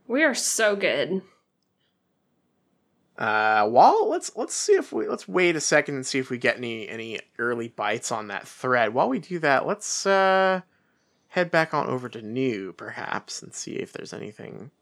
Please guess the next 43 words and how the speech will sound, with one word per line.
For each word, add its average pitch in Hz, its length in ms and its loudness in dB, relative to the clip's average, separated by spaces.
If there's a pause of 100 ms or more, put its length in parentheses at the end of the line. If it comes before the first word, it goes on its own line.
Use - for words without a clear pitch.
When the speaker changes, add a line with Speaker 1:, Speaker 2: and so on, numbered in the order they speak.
(120)
Speaker 2:
besides - 480 -8
our, 147 300 4
I 190 80 -4
don't, 202 160 -8
mm, 170 180 -2
maybe 127 140 -2
we 269 140 -2
don't 139 220 0
wanna - 220 -16
do - 200 -16
that. - 240 -6 (360)
Let's - 140 -4
comment 254 300 4
on 180 100 6
the 160 60 0
things 135 280 -2
we 110 360 -10 (1120)
got 107 220 2
replies - 460 -10
on. - 360 -14 (160)
Speaker 1:
Mm. 208 340 6
Speaker 2:
So 151 200 6
true. 101 320 -4
One-dimensional 151 440 2
characters 117 320 -2
are 101 60 -2
boring, 127 300 2
but 95 100 -4
Snape 131 340 2
added 107 240 -4
so 131 240 4
much 131 400 0 (340)
interesting 107 380 -8
layers 101 220 -10
to - 60 -16
the - 80 -14
story. 113 540 -2 (480)
Reply. 90 1000 2 (560)
It's 151 380 4 (160)
really 202 420 6
interesting 185 540 0
to 139 160 0
me 131 400 2